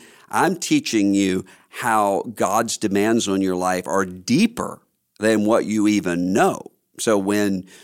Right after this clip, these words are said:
uh, the Bible says, "Don't commit adultery," that, that's not just talking about your external actions, that's also talking about the attitude of the heart. When the Bible says, "Don't commit murder," it's not just talking about the physical act of murder, but also addresses the root of that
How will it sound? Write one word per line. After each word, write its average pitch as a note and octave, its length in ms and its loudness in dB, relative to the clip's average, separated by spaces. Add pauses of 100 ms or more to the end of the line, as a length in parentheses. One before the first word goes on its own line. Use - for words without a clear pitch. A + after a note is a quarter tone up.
(180)
uh, F#2 120 -8
the F#2 120 -2
Bible A2 360 0
says, G2+ 300 -2
"Don't A2 320 0
commit G#2 300 -2
adultery," F2+ 960 -2
that, A#2 180 0
that's A#2 160 -4
not B2 180 0
just B2 260 -2
talking A2 300 -2
about G2 220 -2
your - 160 -6
external B2+ 720 -2
actions, G2 560 -4
that's F#2 180 -6 (120)
also D3+ 300 -2
talking F#2 260 -6
about F#2 200 -4
the - 140 -8
attitude F2+ 420 -4
of C#2+ 80 -8
the F2 100 -6
heart. - 460 -4 (300)
When G2+ 160 -2
the F#2+ 40 0
Bible G2 300 0
says, G2 240 -4
"Don't G#2 240 0
commit G#2+ 400 -2
murder," G#2+ 480 0
it's - 140 -10
not - 260 -4
just C#3+ 400 0
talking C#3 280 -2
about A2+ 180 -2
the - 160 -12
physical B2+ 500 -2
act A#2+ 340 -4
of G#2 80 -2
murder, C#3 280 2
but - 240 -6
also F3 420 0
addresses F2 580 -6
the F#2 140 0
root A#2 400 4
of F#2 200 -6
that - 360 -8